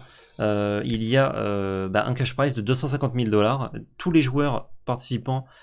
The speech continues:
euh, gagnent, euh, des petits pesos, c'est minimum mille dollars, donc ça, ça régale.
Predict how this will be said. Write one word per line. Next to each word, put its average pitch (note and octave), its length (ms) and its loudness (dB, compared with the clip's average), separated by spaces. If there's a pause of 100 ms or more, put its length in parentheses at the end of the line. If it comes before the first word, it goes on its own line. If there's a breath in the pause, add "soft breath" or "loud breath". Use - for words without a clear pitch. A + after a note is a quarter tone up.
(220 soft breath)
euh, G2 180 -4
gagnent, A#2+ 400 0
euh, F#2+ 640 0
des F#2+ 160 -2
petits - 320 -10
pesos, B2+ 340 -2
c'est C#3 160 -6
minimum C3+ 340 0
mille B2+ 160 2
dollars, A2+ 380 0
donc B2+ 140 -10
ça, C3+ 80 -4
ça A2+ 160 -4
régale. G2+ 300 -4